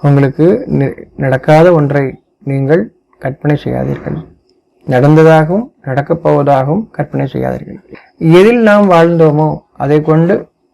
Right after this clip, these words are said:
எடுத்து சொல்லி வாருங்கள், அதில் உறுதியாக இருக்க வேண்டும் என்று. அ-, அப்படின்னு என்ன அர்த்தம்? இதற்கு முன்னர்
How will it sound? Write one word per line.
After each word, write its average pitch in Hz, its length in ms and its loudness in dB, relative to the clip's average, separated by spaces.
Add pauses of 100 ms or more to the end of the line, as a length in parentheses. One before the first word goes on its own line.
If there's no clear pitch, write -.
(560)
எடுத்து 160 280 2
சொல்லி 143 280 0
வாருங்கள், 135 520 0 (600)
அதில் 156 380 0
உறுதியாக 139 540 0
இருக்க 131 220 -6
வேண்டும் 127 240 -6
என்று. 131 200 -10 (220)
அ-, - 240 -10
அப்படின்னு 143 320 0
என்ன 160 160 4
அர்த்தம்? 170 320 -2
இதற்கு 185 340 0
முன்னர் 208 360 4